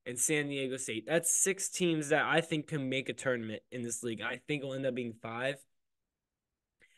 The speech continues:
But how good are they really? They've beat up on each other so much. And I do wanna look at these Mountain West standings because they're super interesting to me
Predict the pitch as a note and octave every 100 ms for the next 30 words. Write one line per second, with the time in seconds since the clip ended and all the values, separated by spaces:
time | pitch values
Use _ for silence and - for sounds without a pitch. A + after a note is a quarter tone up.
0 | _ - - - F#3+ G#3+ D3+ D#3 D#3+ C3
1 | C#3+ C#3 B2+ A#2 A#2+ A2 G#2 - _ D3
2 | E3 B2 D#3 F3 E3+ D#3 C#3+ D#3+ C3+ B2
3 | - D3 C#3+ C3 C3+ - - - B2+ C#3
4 | C#3 F3+ G3 F3+ D#3 E3 D#3 C#3 C3 C#3
5 | C3+ C#3+ C3+ - B2 B2+ C#3 C#3 C#3 -
6 | - - C3+ C#3+ C#3 B2 - - F#3+ F3+
7 | E3+ D3 D3 - - D#3+ E3 E3+ E3+ E3+